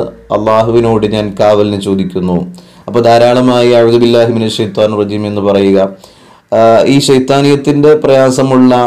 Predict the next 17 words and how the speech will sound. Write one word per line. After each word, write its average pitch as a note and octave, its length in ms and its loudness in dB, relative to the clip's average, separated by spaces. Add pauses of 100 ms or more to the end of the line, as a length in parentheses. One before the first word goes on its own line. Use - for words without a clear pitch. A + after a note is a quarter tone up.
(120)
ആളുകൾക്ക് G#2+ 800 0 (240)
അവരിൽ C3 360 0
കൂടുതലായി C#3+ 580 2
കാണപ്പെടുന്ന B2+ 500 0
ഒരു A#2+ 100 2
സംഭവമാണ് G#2+ 720 -2
ഇശാ C#3+ 340 -4
മഗ്രിബിൻ്റെ B2+ 560 0
ഇടയിൽ G#2 400 -2 (100)
ഉറക്കമൊന്നും E3 640 -2
വരുന്നുണ്ടാവില്ല, A2 680 0
പക്ഷേ C3 380 0 (460)
കോട്ടുവായ D3+ 600 0
ഇങ്ങനെ B2 400 0
വന്നുകൊണ്ടിരിക്കുന്നുണ്ട്. G2 880 -2
അത്തരം D#3+ 580 -2
സന്ദർഭങ്ങളിലും A#2 960 0